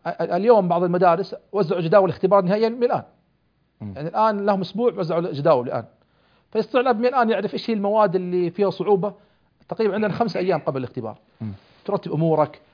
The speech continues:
Speaker 1: هيئهم، يبدأ يذاكر أول بأول، يراجع الدروس،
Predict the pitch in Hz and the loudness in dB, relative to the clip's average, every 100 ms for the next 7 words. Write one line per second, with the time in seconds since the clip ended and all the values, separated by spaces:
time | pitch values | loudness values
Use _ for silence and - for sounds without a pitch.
0 | _ 175 175 180 131 160 156 _ _ 175 | _ -2 -2 -2 -4 -6 -8 _ _ -4
1 | 180 165 185 175 180 175 160 - 165 156 | 0 2 2 0 0 0 0 0 0 0
2 | 156 165 185 156 156 147 175 170 - | -2 2 2 0 -6 -4 -4 -4 -8